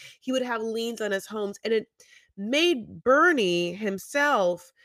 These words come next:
feel very, uh, obligated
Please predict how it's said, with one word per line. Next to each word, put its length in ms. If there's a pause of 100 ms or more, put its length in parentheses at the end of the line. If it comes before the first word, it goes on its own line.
(260)
feel 920 (880)
very, 1200 (500)
uh, 400 (560)
obligated 840